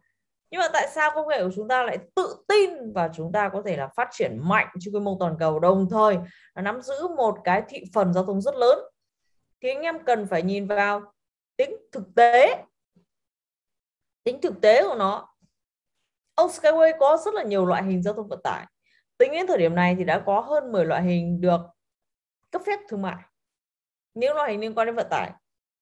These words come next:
hành khách là đã được cấp phép thương mại. Đó, hơn mười loại hình. Thì chúng ta xây dựng trước những cái loại hình đấy.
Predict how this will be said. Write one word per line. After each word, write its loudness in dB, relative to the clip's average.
hành -6
khách -2
là 2
đã 2
được -2
cấp -2
phép -6
thương -10
mại. -8
Đó, -4
hơn 0
mười 2
loại 0
hình. -4
Thì -6
chúng -4
ta 2
xây 4
dựng -8
trước -2
những -12
cái -2
loại -4
hình 0
đấy. 0